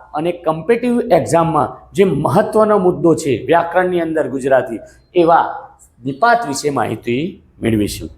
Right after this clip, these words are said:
તો ચાલો આપણે શરૂ કરીએ. નિપાત. નિપાત,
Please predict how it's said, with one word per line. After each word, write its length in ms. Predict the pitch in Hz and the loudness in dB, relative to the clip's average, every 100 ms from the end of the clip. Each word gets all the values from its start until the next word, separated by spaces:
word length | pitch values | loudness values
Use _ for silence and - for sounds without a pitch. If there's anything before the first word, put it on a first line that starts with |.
| - | -8
તો 80 | 113 | -2
ચાલો 560 | 156 151 170 175 - - - - | 2 4 2 0 -4 -16 -10 -6
આપણે 220 | 113 139 | -4 -4
શરૂ 240 | - 113 | -2 0
કરીએ. 560 | 147 135 151 175 208 - _ _ - | 0 0 2 0 0 -10 _ _ -6
નિપાત. 320 | 135 131 92 82 - _ - - - _ 135 | -4 0 -2 -2 -12 _ -20 -20 -20 _ 0
નિપાત, 340 | 202 214 92 | 2 2 0